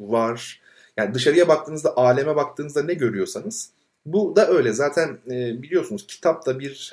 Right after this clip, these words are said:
alemdir. E, mesela Kur'an'da Kur'an kelimesi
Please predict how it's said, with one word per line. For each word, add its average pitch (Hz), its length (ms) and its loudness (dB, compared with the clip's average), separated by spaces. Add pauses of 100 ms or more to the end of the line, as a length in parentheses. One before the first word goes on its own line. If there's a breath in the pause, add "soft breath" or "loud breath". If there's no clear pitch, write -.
(100)
alemdir. 117 720 -6 (560 soft breath)
E, - 60 -8
mesela 107 520 -4
Kur'an'da 123 680 -2
Kur'an 151 500 -4
kelimesi 127 720 -6